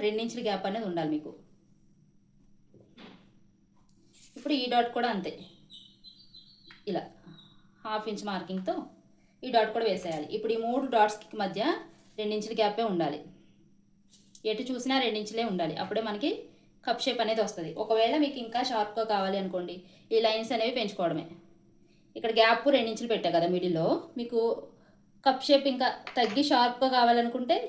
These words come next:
ఈ గ్యాప్ని తగ్గించుకోండి. ఓకేనా? అప్పుడు మీకు పర్ఫెక్ట్గా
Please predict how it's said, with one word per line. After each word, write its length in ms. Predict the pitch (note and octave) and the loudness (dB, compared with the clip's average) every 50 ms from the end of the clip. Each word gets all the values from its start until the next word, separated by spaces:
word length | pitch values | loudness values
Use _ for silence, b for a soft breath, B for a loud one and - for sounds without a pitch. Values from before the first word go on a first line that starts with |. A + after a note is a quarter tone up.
| - - A3 | -8 -6 -6
ఈ 20 | G#3 F#3+ | 0 4
గ్యాప్ని 340 | A3 G3+ G#3 A3 B3 B3 A#3 | 6 6 6 4 2 2 2
తగ్గించుకోండి. 520 | G#3+ F#3+ F#3 G3 - - - E3+ D#3 D3 - - - - - _ _ _ - A3+ | 2 2 2 -4 -6 -4 -4 -2 -2 -2 -4 -6 -14 -20 -20 _ _ _ -16 -12
ఓకేనా? 260 | A3+ - B3 C4+ E4+ - - - - | -8 -4 0 0 0 0 -2 -6 -8
అప్పుడు 180 | A3 G3+ G#3+ G#3+ G#3+ | -4 -2 -2 -2 -2
మీకు 120 | G#3+ - A3+ | -4 -6 -4
పర్ఫెక్ట్గా 440 | A#3 G#3+ - - A3+ - - A3+ B3+ | -4 -4 -4 -6 -10 -8 -6 -2 2